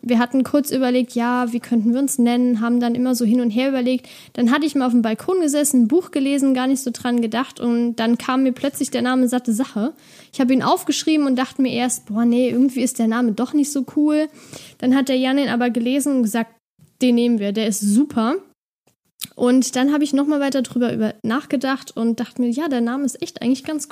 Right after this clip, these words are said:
cool. Man weiß ungefähr direkt, worum es geht, er bleibt im Kopf und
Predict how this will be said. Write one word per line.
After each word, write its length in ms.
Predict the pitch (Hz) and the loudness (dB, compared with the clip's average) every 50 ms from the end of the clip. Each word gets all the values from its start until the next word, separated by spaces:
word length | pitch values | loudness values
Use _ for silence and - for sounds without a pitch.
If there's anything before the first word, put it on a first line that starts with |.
| - | -2
cool. 280 | 320 302 247 254 311 - - - - - - - | 0 2 2 2 2 0 -8 -18 -20 -20 -10 -2
Man 160 | 262 254 247 | 0 2 2
weiß 240 | 247 262 302 294 - | 2 2 0 -2 -2
ungefähr 400 | 302 339 359 339 - 320 311 302 | -2 -2 -2 -2 -2 0 0 2
direkt, 360 | 277 285 262 320 330 - - | 2 2 0 0 -4 -4 -6
worum 180 | 277 269 269 262 | -4 0 2 2
es 160 | 240 - - | 0 0 -2
geht, 200 | - 311 370 339 | -2 -2 -2 -2
er 100 | 302 269 | -2 -4
bleibt 320 | - - 277 277 277 - | -2 -4 -4 -4 -4 -2
im 120 | 254 247 240 | -2 -4 -4
Kopf 360 | - - 339 349 349 - - | -2 -2 -4 -4 -4 -6 -8
und 340 | - 262 262 269 269 269 | -4 -2 0 0 0 0